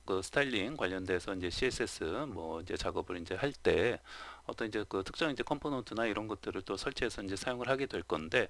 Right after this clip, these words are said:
이제 그때, 그때 가서, 어, 이런 부분에 대해서 이제 특정한 이제 어떤 표기법을 좀 사용하도록 이제 강제하는 부분, 그리고 이제 아까 이제 오류 같은 거, 오류는 아닌데 뭔가 이제 경고 메시지 같은 거 이제 뿌려준다고 했죠. 이제 그런 것도 한번 이제,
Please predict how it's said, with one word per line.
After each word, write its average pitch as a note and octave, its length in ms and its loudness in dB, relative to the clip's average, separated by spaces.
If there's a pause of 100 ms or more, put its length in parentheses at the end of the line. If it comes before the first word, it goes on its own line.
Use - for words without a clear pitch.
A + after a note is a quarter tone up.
(240)
이제 A#2+ 100 2
그때, D3+ 480 6 (180)
그때 D#3+ 280 6
가서, A#2 440 4 (240)
어, F2+ 280 0
이런 G2 200 -2
부분에 F2+ 320 -4
대해서 B2 560 0
이제 - 100 -6
특정한 A2+ 600 2
이제 B2+ 120 -4
어떤 F2+ 220 -4
표기법을 C#3 880 2 (260)
좀 F2 160 -6
사용하도록 A2+ 640 2 (160)
이제 F#2+ 160 -2
강제하는 G2 640 2
부분, F#2 480 -4 (160)
그리고 F#2 180 -4
이제 F2 140 0
아까 F2 200 2
이제 F2+ 140 -4
오류 G2 180 2
같은 F#2+ 300 0
거, F2 140 -2
오류는 F#3 520 4
아닌데 F#2 520 4 (340)
뭔가 B2+ 260 0
이제 C3 120 0
경고 G2+ 320 0
메시지 G#2 340 0
같은 F#2 220 -2
거 F2+ 100 -4
이제 E2+ 120 -6
뿌려준다고 G2+ 580 -4
했죠. D#3 300 -4
이제 C#3+ 120 -4
그런 G#2 240 -4
것도 F#2 180 -6
한번 F#2+ 220 -4
이제, F#2 280 0